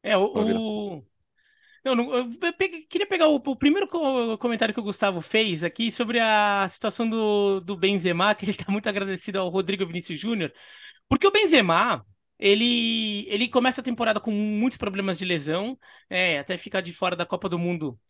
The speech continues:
Speaker 1: também por causa disso, mas não <laughs> apenas por causa disso, né? Porque aparentemente também o pessoal lá na, na seleção francesa não, não morre de amores por ele. É, E, então ele fica pra trás até na corrida pela artilharia. E ele tá dando uma arrancada.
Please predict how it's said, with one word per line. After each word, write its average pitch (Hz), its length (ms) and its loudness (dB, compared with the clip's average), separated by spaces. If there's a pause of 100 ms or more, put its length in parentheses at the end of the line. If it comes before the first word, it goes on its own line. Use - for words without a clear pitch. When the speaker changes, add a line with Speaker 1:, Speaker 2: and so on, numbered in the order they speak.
(200)
Speaker 1:
também 269 480 4
por 240 160 -6
causa 196 320 2
disso, 208 240 -8
mas 190 220 2
não 196 140 2
<laughs> - 20 -20
apenas 214 320 2
por 190 140 -14
causa 196 220 4
disso, 214 220 -6
né? 208 80 0
Porque 220 120 -4
aparentemente 208 600 0
também 202 320 2
o - 360 -14
pessoal 247 340 6
lá 240 120 8
na, 233 280 4
na 220 140 2
seleção 226 320 -6
francesa 226 400 0
não, 233 140 4
não 220 180 2
morre 220 240 4
de 214 80 0
amores 208 240 0
por 233 160 -6
ele. 247 260 0 (560)
É, 226 480 -2 (800)
E, 240 400 4
então 262 140 4
ele 285 120 6
fica 359 200 0
pra 403 160 0
trás 403 240 2
até 381 140 0
na 339 100 2
corrida 277 240 0
pela 262 180 2
artilharia. 226 680 0
E 220 100 0
ele 220 120 0
tá 269 100 2
dando 226 160 2
uma 220 100 4
arrancada. 262 640 0